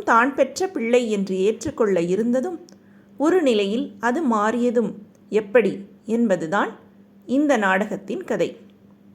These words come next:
வாருங்கள், நாடகத்தையும் அதில் அந்த கதாபாத்திரங்களின்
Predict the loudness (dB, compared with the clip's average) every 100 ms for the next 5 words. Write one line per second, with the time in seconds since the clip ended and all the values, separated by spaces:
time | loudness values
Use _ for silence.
0 | _ -20 -20 -20 -20 -20 -20 -20 _ _
1 | -20 -20 -6 0 0 0 -2 -2 -4 -16
2 | _ -20 _ _ -8 2 4 4 0 -2
3 | -2 -2 -4 -6 -20 -20 _ _ -20 _
4 | -2 0 2 -2 -6 -16 _ -2 0 2
5 | 0 -2 2 2 4 2 0 -2 -2 0
6 | 0 0